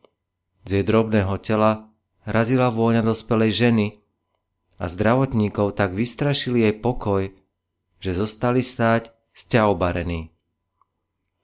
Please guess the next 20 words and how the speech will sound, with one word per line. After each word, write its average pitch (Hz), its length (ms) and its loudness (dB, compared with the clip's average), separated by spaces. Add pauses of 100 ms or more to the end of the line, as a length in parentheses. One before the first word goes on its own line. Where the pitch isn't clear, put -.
(200)
Potom 156 360 0
tam 147 200 4
však 135 360 0
s - 80 -2
krikom 123 360 2
vtrhla 120 440 0
pani 120 280 2
Lisbonová 90 760 0 (680)
a 98 120 -2
v - 80 -12
kúpeľni 139 600 2
znovu 107 320 2
zavládla 107 640 4
realita. 87 600 0 (1000)
Krv 113 320 4
na 98 120 0
predložke, 107 840 -2 (840)
žiletka 131 520 0
pána 123 360 2
Lisbona, 95 680 -2